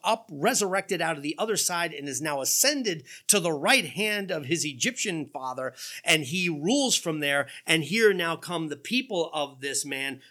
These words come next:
to him, bowing and worshiping him, if you will, and he is providing for them and sustaining them,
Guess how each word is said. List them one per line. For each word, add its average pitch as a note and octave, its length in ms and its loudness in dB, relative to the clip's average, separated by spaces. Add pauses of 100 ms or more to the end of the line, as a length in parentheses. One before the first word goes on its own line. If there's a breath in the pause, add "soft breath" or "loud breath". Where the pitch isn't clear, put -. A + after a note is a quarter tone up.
(120)
to E3+ 200 0
him, D#3 340 -4 (260 soft breath)
bowing F#3 540 0
and D3+ 180 -2
worshiping D#3+ 560 0
him, E3+ 320 4 (100)
if C3 220 -6
you B2+ 120 -4
will, A#2+ 360 -4 (560)
and C3 120 -2
he A#2+ 180 -6
is G2+ 120 -6
providing B2+ 640 -8
for G#2+ 140 -16
them F#2 220 -20 (400)
and G2+ 100 -12
sustaining E3+ 800 2
them, - 140 -20